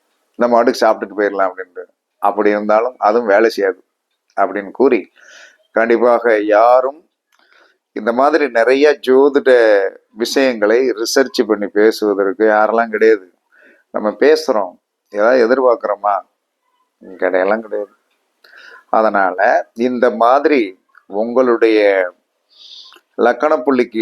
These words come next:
இருபத்தாறாவது நட்சத்திரமும் ராசி புள்ளிக்கு இருபத்தாறாவது நட்சத்திரம், ஏன்னா இந்த இதுல வந்து அது மறந்து போச்சு, இருபத்தாறாவது நட்சத்திரத்துக்கு உண்டான உணவுகளை தானம் பண்ணுங்க.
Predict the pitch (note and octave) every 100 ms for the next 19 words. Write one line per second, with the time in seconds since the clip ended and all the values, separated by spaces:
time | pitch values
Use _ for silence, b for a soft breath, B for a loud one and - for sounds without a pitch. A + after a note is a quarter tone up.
0 | G#2+ A#2+ C3+ - B2+ B2 A#2 A2+ G#2+ G#2
1 | G2 - G#2+ - F#2+ F#2+ A2 G#3+ _ _
2 | _ _ G2+ G#2 A#2 C#3+ D3 B2 A#2 A2+
3 | G#2 A2 G#2 A2 A2+ A2+ A2 G#2+ G2+ G2
4 | G2 F2+ - G#2 A2 A#2 A2 G#2+ A2+ B2
5 | A#2 A#2 A2 G2+ G2+ A2 G2 - _ b
6 | b b A#2+ C#3+ C#3+ B2+ A2+ A2 G2+ G2+
7 | G2 - A#2+ - A2 - F#2+ F#2+ F#2 F#2+
8 | F#2+ F#2 A2 C#3 C3 G#2+ A2 A#2+ - G2
9 | G2+ G2+ G2+ _ _ _